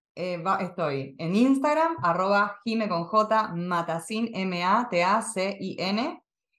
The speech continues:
o en mi fanpage, que es, eh, Doctora Jimena Matacin. Y en los servicios son las sesiones uno a uno que están ahí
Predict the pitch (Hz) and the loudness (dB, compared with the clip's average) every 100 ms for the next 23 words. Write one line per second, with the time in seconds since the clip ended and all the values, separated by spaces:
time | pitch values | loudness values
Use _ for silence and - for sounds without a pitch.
0 | _ _ - 202 226 277 240 185 175 170 | _ _ 4 6 8 6 4 -2 -2 -2
1 | 160 156 147 180 196 196 214 247 - _ | -2 -4 0 2 2 2 2 -2 -10 _
2 | - 165 160 165 170 170 - 151 147 139 | -2 2 4 4 0 -4 -12 -8 -4 -2
3 | 131 131 170 170 202 196 196 175 160 160 | -2 -2 -2 0 4 4 2 -2 -4 -2
4 | 151 143 139 127 123 - _ _ _ _ | -4 -4 -6 -6 -8 -10 _ _ _ _
5 | _ _ _ 196 185 180 170 170 160 156 | _ _ _ -2 0 2 2 2 2 -2
6 | 156 151 147 143 139 147 175 185 185 190 | -2 -2 -2 -4 -4 -6 -4 -2 -2 0
7 | 233 294 302 - - 175 165 160 170 180 | 0 0 0 -2 -8 -4 -4 -4 -6 -6
8 | 185 185 175 160 180 226 165 165 151 147 | -6 -4 -2 -2 0 -2 -4 -6 -4 -4
9 | 147 147 135 | -4 -4 -4